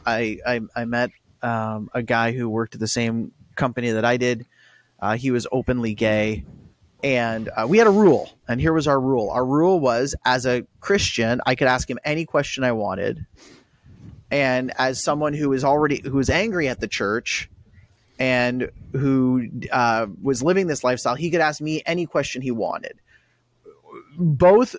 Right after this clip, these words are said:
w-, had an intentionality of piercing through the kind of the, uh, you know, the, the covid mask that we would have all put on and get to the real point of it. So he kinda wanted to know what my real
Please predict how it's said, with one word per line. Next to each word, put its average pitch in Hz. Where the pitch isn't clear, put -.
w-, 160
had 165
an 160
intentionality 151
of 120
piercing 190
through 139
the 139
kind 156
of 131
the, 127
uh, -
you 143
know, 113
the, 131
the 113
covid 156
mask 143
that 127
we 131
would 131
have 127
all 123
put 127
on 135
and 151
get 196
to 208
the 185
real 160
point 262
of 123
it. 101
So 151
he 226
kinda 175
wanted 143
to 127
know 127
what 120
my 123
real 139